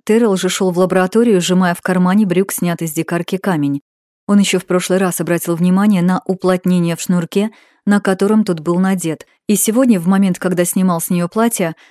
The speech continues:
обнаружил там замок и с легкостью открыл, не привлекая внимания девушки.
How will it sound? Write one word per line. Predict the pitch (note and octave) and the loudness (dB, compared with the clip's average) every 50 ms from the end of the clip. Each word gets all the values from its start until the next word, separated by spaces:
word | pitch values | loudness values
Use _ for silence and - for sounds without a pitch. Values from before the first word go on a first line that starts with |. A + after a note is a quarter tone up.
| _ _ _ - | _ _ _ -4
обнаружил | G3+ F#3+ G3 G#3 G#3 A3 B3+ A#3+ A#3 G3+ | -2 2 2 2 2 2 2 2 0 0
там | G3+ G#3 G#3 G3+ F#3+ | 0 0 0 0 0
замок | F3+ F#3 F3+ F#3+ A3 A3+ - | 2 2 2 2 0 0 -2
и | |
с | G#3 - | -4 -2
легкостью | E3+ F3 F#3 - - F3+ - - F#3 F#3 | -2 -2 -2 -2 -4 -6 -2 0 -2 -2
открыл, | G3+ - - A3 G3 F3 D#3 C#3 _ - | -2 -2 -2 0 0 0 -2 -4 _ -2
не | F#3+ G3 A3 | 0 0 0
привлекая | A3 A3+ G3+ E3+ F3+ F3 - F3+ F3+ F#3+ | 2 0 0 0 0 -2 0 0 0 0
внимания | F#3 F#3 E3+ E3 E3 D#3+ E3+ F3 F3 F3 | 0 0 0 0 -2 -2 -2 -2 -2 -2
девушки. | D#3 D#3+ D#3+ C#3 C#3+ D3 - - D3+ C#3 | -2 -4 -4 -4 -4 -8 -8 -8 -8 -8